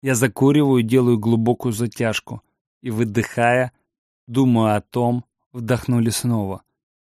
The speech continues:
Делаю шумный вдох, всасываю в себя побольше воздуха так, что моя грудная клетка раздувается.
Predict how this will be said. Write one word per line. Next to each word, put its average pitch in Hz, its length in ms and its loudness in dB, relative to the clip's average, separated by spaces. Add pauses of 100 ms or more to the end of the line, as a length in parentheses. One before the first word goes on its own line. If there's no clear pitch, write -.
(220)
Делаю 123 320 2
шумный 117 480 2
вдох, 117 400 -2 (240)
всасываю 123 520 -2
в 107 60 -6
себя 127 240 0
побольше 117 580 0
воздуха 120 500 0
так, 127 280 -4
что - 180 -4
моя 123 220 2
грудная 120 460 0
клетка 127 420 -2
раздувается. 110 840 0